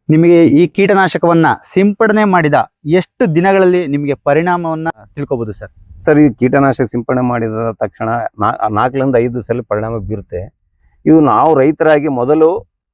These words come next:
Speaker 2: ಮೊದಲನೇ ಸಲ ಹದಿನೈದರಿಂದ ಇಪ್ಪತ್ತು ದಿವಸದೊಳಗೆ ಒಂದು ಸಲ ಸಿಂಪಡಣೆ ಮಾಡ್ಬೇಕು. ಎರಡನೇದಾಗಿ ಐವತ್ತರಿಂದ ಅರವತ್ತು ದಿವಸದೊಳಗೆ ಎರಡು, ಎರಡನೇ ಬಾರಿ ಸಿಂಪಡಣೆ ಮಾಡ್ಬೇಕು.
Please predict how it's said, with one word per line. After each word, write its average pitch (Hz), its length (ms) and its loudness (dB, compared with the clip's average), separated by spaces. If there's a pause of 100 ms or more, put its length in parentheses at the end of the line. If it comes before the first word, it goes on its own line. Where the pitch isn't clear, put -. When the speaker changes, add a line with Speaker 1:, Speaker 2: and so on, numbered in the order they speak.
(140)
Speaker 2:
ಮೊದಲನೇ 143 340 -4
ಸಲ 165 180 0
ಹದಿನೈದರಿಂದ 156 600 0
ಇಪ್ಪತ್ತು 135 280 -12
ದಿವಸದೊಳಗೆ 143 640 -6
ಒಂದು 135 240 -8
ಸಲ 131 180 -10
ಸಿಂಪಡಣೆ 117 380 -14
ಮಾಡ್ಬೇಕು. 110 560 -8
ಎರಡನೇದಾಗಿ 156 640 -2
ಐವತ್ತರಿಂದ 151 640 -6
ಅರವತ್ತು 139 400 -4
ದಿವಸದೊಳಗೆ 131 400 -12
ಎರಡು, 120 260 -8
ಎರಡನೇ 120 220 -10
ಬಾರಿ 117 260 -8
ಸಿಂಪಡಣೆ 107 340 -18
ಮಾಡ್ಬೇಕು. 101 480 -12